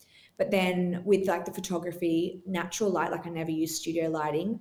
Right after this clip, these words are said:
So, like, a day like today where it's gloomy would not be very ideal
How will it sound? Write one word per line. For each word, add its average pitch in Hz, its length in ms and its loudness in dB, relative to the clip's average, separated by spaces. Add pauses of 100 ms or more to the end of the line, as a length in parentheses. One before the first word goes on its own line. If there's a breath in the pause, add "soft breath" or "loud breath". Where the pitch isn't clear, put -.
(140)
So, - 160 -2
like, 175 120 0
a 185 40 4
day 185 240 4
like 190 140 2
today 180 320 0
where 180 120 2
it's - 200 -4
gloomy 185 720 0
would 185 200 0
not 175 300 -4
be 170 280 0
very 165 220 0
ideal - 560 -4